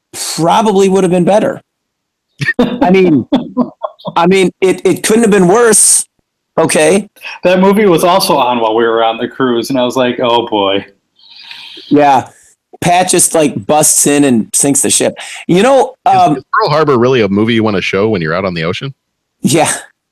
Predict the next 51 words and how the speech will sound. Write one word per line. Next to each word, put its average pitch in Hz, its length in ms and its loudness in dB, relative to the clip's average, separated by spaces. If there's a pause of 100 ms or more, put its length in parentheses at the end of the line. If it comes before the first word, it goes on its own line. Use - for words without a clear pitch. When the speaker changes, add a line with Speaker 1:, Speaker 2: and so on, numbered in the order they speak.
(220)
Speaker 1:
that's 165 320 -2
a 175 40 -2
good 143 200 -2
point. 139 300 -2
Speaker 2:
Hey, 120 60 0
at 113 100 -8
least 143 220 -2
they 170 120 2
weren't 151 220 2
showing 139 300 0
Titanic. 110 540 -2 (140)
Speaker 3:
I 127 80 0
was 127 120 -2
gonna 127 120 0
say, 95 400 -2
I 95 60 -4
mean, 101 100 -2
it's 92 120 -6
either 107 180 -2
that 104 160 -2
or 104 80 -4
Titanic. 92 540 -6
I 90 80 -4
don't 139 140 -4
think 139 120 -4
I'd 113 100 -4
show 131 200 -2
that 104 160 -2
on 78 80 -4
a 80 60 -12
cruise 80 220 -12
ship. - 200 -16 (400)
Speaker 1:
Poseidon 151 440 2
Adventure. 147 540 0 (160)
<laughs> - 160 -20
Wouldn't 196 680 0
that 180 200 2
be, 185 200 -2 (120)
wouldn't 156 280 0
that 135 180 0
be 156 100 0
great? 151 300 2
Poseidon 139 400 0
Adventure 147 400 0
and 131 120 0
Titanic 127 500 -2
double 117 260 0
feature. 120 340 -2
Speaker 2:
On 139 120 0
a 131 40 0
loop. 123 420 -2